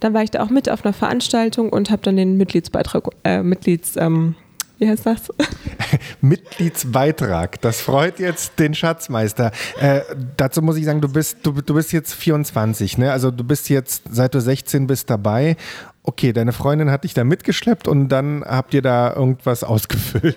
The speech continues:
Speaker 2: <laughs>
Speaker 1: Genau, es war der Antrag. Beitrag kam dann später. Ähm, genau, aber <laughs> dann, ähm, habe ich mein Abi mit, äh, achtzehn gemacht und dann gab es gerade eine Ausschreibung von der C D U Niedersachsen und das war die Talentschmiede, die es gab.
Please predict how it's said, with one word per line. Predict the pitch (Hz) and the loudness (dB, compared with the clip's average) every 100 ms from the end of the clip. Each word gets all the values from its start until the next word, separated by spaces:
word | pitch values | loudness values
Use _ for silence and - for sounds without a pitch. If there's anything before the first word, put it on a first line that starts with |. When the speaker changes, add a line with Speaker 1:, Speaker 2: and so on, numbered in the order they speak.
| - - | -4 -18
Speaker 2:
<laughs> | - - - - - | -20 -12 -6 -6 -2
Speaker 1:
Genau, | 226 214 | 0 2
es | 220 | 2
war | 220 | 0
der | 214 - | 0 -2
Antrag. | 254 - 185 190 214 | -4 -4 -4 -4 0
Beitrag | 226 247 208 - | 0 0 -6 -4
kam | 226 | -2
dann | 240 208 | -2 -2
später. | 190 202 202 226 320 427 359 - | 2 2 2 0 -2 -8 -10 -4
Ähm, | 208 196 208 208 - - - | 0 0 0 -2 -6 -6 -2
genau, | 233 208 180 | 0 0 -2
aber | - 208 226 247 - - 302 - | 0 0 2 0 -2 -4 -6 -6
<laughs> | - 508 480 302 - | -6 -4 -4 -6 -2
dann, | 214 220 233 | 0 0 0
ähm, | - 220 226 | 0 -2 0
habe | 220 | 0
ich | 240 | 0
mein | 220 185 202 180 - - - | -2 -2 -2 -4 -8 -10 -4
Abi | 254 285 | 2 4
mit, | 269 247 - - | 4 2 -2 -6
äh, | 208 208 - | -2 -2 -4
achtzehn | - - 262 | -10 -8 -4
gemacht | 254 285 349 - - - - - | 0 0 -2 -10 -20 -20 -20 -4
und | 226 | 0
dann | 233 220 | 2 2
gab | 233 | -2
es | 240 - | -2 -2
gerade | 214 | -2
eine | 220 | 0
Ausschreibung | 202 233 - 190 180 185 196 | 0 0 0 0 2 0 0
von | 208 | 0
der | 185 - | 0 0
C | 196 | -2
D | 185 | 2
U | |
Niedersachsen | 208 220 185 170 - 185 | 4 4 2 -2 -4 -4
und | |
das | 190 - | -2 0
war | 185 | -2
die | 180 | -2
Talentschmiede, | 196 196 208 - 196 202 | 0 2 2 0 0 0
die | - | -2
es | - | -4
gab. | - - - | -2 -2 -4